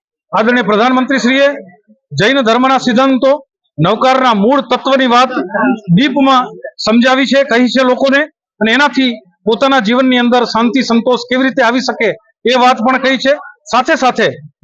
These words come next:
જગત કલ્યાણ માટે અને પોતાના સ્વકલ્યાણ માટે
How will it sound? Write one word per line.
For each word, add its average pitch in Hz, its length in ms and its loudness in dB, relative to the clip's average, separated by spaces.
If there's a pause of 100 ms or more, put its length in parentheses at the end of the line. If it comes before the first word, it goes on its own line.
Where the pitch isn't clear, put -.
જગત 247 260 0
કલ્યાણ 277 260 0
માટે 247 320 0 (520)
અને 254 120 0
પોતાના 269 420 0
સ્વકલ્યાણ 269 680 -2
માટે 233 340 0